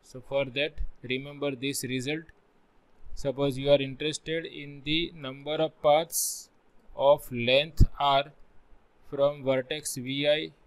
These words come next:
to vertex V J, then first you find out adjacency matrix, then find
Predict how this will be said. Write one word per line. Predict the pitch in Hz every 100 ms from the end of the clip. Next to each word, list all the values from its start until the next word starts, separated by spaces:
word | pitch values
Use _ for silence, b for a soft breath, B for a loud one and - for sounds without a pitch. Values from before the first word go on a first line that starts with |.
| _ _ _
to | - 156 147
vertex | 139 135 143 143 -
V | 120 127 131
J, | 120 135 120 123 _ _ _ _ _ _ _ - -
then | 123 120 139 139 -
first | 147 147 -
you | 147 151 147
find | - 135 143 143
out | 143 151 -
adjacency | 135 131 131 147 151 143 - 143
matrix, | 131 127 - 151 160 - - - _ _ _ -
then | 117 131 139 139 _ _ _ _ _ -
find | 131 139 165